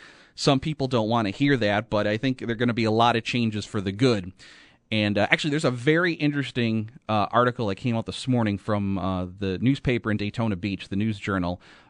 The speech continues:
uh, reported by Ken Willis. Sit down with Steve Phelps, who's the new president of nascar, as they continue to make, uh, management changes after the departure of Brian France. And pretty much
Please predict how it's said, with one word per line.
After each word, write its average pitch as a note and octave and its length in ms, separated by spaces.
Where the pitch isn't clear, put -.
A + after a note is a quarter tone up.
uh, F2+ 320
reported C3+ 340
by A2+ 220
Ken C3 240
Willis. A#2 220
Sit C3+ 140
down C#3+ 120
with A#2+ 120
Steve C3 200
Phelps, B2 320
who's A#2+ 160
the A#2+ 80
new A#2+ 100
president A#2 460
of F#2+ 80
nascar, A#2 540
as A2 140
they A#2 140
continue B2 340
to A2 80
make, G#2+ 360
uh, G#2 120
management A#2 400
changes G#2+ 360
after G#2 220
the G#2 60
departure - 420
of G#2+ 80
Brian G2 260
France. A2+ 440
And A2 260
pretty D#3 240
much C#3+ 400